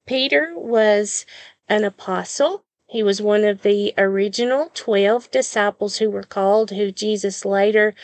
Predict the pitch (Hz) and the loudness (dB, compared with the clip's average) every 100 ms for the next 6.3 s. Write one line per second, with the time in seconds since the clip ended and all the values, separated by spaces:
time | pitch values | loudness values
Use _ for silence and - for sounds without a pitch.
0 | - - - _ - 196 185 190 - - | -20 -20 -20 _ -4 0 2 0 -2 -4
1 | - 202 190 190 _ _ - 190 185 - | 0 2 2 -6 _ _ -8 -6 -8 -4
2 | 285 277 - 196 196 220 - 190 190 190 | 0 2 0 0 0 -2 -4 -2 -2 -2
3 | - 202 190 - - 311 294 214 190 196 | -2 -4 -4 -8 -10 -2 0 0 0 0
4 | 190 185 214 - - 320 - - 196 185 | 2 2 0 -4 -8 -4 -4 -4 -2 0
5 | 180 196 214 - - - _ - - 208 | 2 0 -2 -12 -20 -20 _ -4 2 2
6 | 202 202 202 | 2 0 -2